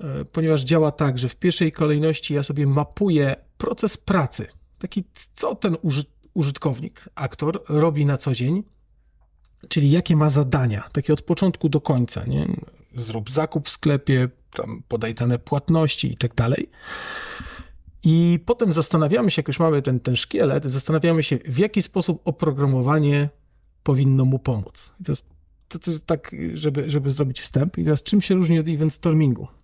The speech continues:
Powiedzmy, że na takim przykładzie mamy oprogramowanie księgowe.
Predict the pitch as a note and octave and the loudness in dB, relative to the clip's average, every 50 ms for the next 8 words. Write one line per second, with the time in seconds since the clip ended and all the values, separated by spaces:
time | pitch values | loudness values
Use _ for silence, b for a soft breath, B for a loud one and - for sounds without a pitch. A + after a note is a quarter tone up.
0 | _ - - F3 F3+ - - F3+ D#3+ D3 D#3+ D#3 D3+ D3+ C#3+ - _ _ _ _ | _ -4 -2 0 0 0 0 0 2 2 2 2 2 2 -2 -4 _ _ _ _
1 | _ _ _ _ _ _ _ _ _ _ _ _ _ - D3+ D3+ C#3+ D3 - E3 | _ _ _ _ _ _ _ _ _ _ _ _ _ -2 0 0 0 2 0 0
2 | D3+ - C#3+ - D#3+ C#3+ B2 B2+ C3 D3+ D#3 D3 D3 - - D3 C#3+ D3 D3 C#3 | -2 -2 -4 -2 -2 -2 0 0 0 2 2 2 0 0 0 0 2 2 2 2
3 | C#3 - - - D3 C#3+ C3 B2 A2 G2+ - - | 0 0 0 2 2 4 4 2 0 -2 -6 -14